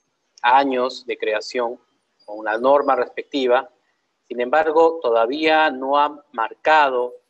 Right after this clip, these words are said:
la pauta en lo que es la atención y articulación a las bibliotecas. Creo que desde el año pasado ya se ha iniciado con este proceso a darle mayor empuje, mayor fuerza,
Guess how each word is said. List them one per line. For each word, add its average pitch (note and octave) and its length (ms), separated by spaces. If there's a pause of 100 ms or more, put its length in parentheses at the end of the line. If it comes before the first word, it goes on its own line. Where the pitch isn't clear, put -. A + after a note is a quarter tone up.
la - 100
pauta D#3 600 (720)
en A2+ 360
lo A2 120
que A#2 280
es B2+ 140
la C#3+ 100
atención C3+ 440
y C#3+ 60
articulación A#2+ 600
a - 20
las C3 100
bibliotecas. A#2 640 (200)
Creo C#3 280
que D3+ 120
desde A#2+ 320
el A2+ 60
año C3+ 200
pasado C#3+ 400
ya C3+ 160
se D3 140
ha - 20
iniciado C#3 720 (600)
con A#2 160
este - 160
proceso C#3+ 680 (220)
a A#2 160
darle C3 300
mayor B2 440 (260)
empuje, C#3 500
mayor B2+ 240
fuerza, C#3 500